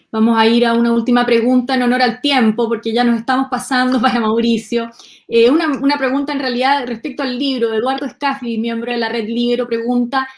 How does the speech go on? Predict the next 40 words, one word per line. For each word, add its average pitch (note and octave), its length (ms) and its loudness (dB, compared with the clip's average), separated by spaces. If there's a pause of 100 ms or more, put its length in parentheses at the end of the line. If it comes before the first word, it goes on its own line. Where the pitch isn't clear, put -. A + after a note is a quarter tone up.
(320)
eh, B3 160 0
o - 40 -12
sea, C4+ 140 -4
más C4+ 160 2
bien D4+ 240 2
comenta C4 560 0
que C4 80 -2
echa C4 160 -2
en C#4 100 -2
falta D#4 580 -2
la C#4 300 0
participación C#4+ 760 -4
del D4 160 -2
Partido C#4 320 -4
Comunista C4 480 0
en C#4+ 140 -4
la A#3+ 100 2
U A3 140 -2
P, G#3+ 340 0 (400)
eh, G3+ 380 4
en A3 100 2
el A3 160 0
libro. G3 460 -4 (240)
¿Cómo, E4 340 -2
cómo F4 340 0
fue E4 180 -4
esa E4 180 -4
participación? A3+ 840 -8 (920)
Él, A3+ 160 0
él, B3 440 -2
él A#3+ 120 -2
comenta A#3 420 -4
esto, F3 240 -10
que G#3 100 -4
le, - 120 -6
que A3+ 80 -4
le A3+ 80 -2
hizo A#3 180 -6
falta, A3+ 460 -8
eh, G3+ 320 -4